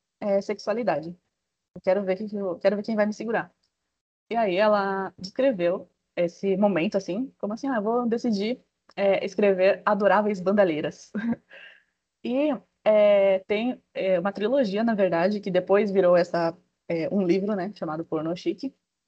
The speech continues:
E a trilogia é O Caderno Rosa de Lori Lane, Contos de, de Escárnio e Cartas de um Sedutor. Ah, e além disso, tem o, um livro de poemas chamado Bufólicas. Então, o Pornô Chique, ele reúne esses,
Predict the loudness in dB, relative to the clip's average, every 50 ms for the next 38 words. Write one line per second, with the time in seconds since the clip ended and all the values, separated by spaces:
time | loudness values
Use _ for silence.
0 | _ -6 -4 -4 -2 0 0 2 2 2 2 2 4 4 4 4 4 2 2 2
1 | 2 4 4 4 4 2 0 2 4 4 4 2 -2 0 0 0 0 0 0 0
2 | -2 -2 -2 -4 -4 -4 -6 -8 -12 _ _ _ _ _ _ _ _ -6 -6 -6
3 | -4 -6 -6 -4 -4 -2 -4 -4 -4 -2 -4 -4 -2 -2 -4 -4 -4 -4 -6 -8
4 | -10 _ _ _ _ _ -14 -12 -4 0 2 2 2 0 -2 -6 -6 -6 -8 -8
5 | -6 -6 -6 -6 -4 -4 -4 -4 -6 _ _ _ _ _ _ -4 -2 2 4 6
6 | 6 6 4 2 0 -2 -4 -6 -4 -4 -4 -4 -6 _ _ -6 -4 -2 0 0
7 | 0 0 0 0 0 2 0 0 0 2 4 4 4 4 2 -2 -2 -2 -2 -2
8 | -2 -2 -4 -6 -2 0 0 0 0 -2 -10 -12 -14 -14 -18 _ -12 -10 -8 -4
9 | -2 0 0 0 -2 -6 -8 -10 -8 -6 -4 -4 -4 -4 -6 -6 -8 -10 -10 -8
10 | -6 -4 -2 -2 0 0 2 2 0 0 0 -2 -2 -4 -6 -12 -16 -18 _